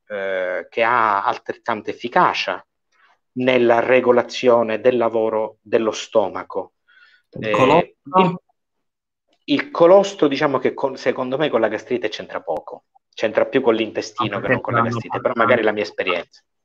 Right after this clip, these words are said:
Speaker 2: l'hanno fatta qui, il, l'uso del colostro.
Speaker 1: Eh, diciamo che l'uso del colostro dovrebbe, dovrebbe essere da, da quando nasciamo fino al nono mese di allattamento. Quello sarebbe perfetto, il colostro,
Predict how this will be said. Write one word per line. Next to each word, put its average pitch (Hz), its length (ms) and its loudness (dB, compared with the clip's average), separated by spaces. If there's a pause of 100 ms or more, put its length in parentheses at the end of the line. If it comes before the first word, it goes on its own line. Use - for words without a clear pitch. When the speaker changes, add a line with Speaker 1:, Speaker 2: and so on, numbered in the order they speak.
(140)
Speaker 2:
l'hanno 110 320 -6
fatta 101 600 -4
qui, 92 340 -4
il, 90 500 -6
l'uso 107 320 -2
del 95 160 0
colostro. 87 560 -2 (1160)
Speaker 1:
Eh, 131 500 -10
diciamo 170 320 4
che 139 100 6
l'uso 170 260 8
del 160 160 8
colostro 165 440 6
dovrebbe, 117 500 4
dovrebbe 143 380 2
essere 110 240 -2
da, 117 200 -2
da 151 140 -2
quando 180 300 0
nasciamo 180 400 -2
fino 135 260 -2
al 139 100 2
nono 175 240 2
mese 143 220 -2
di 107 100 -6
allattamento. - 680 -8
Quello 180 220 -2
sarebbe - 320 -2
perfetto, - 800 -6
il 107 140 -12
colostro, - 720 -14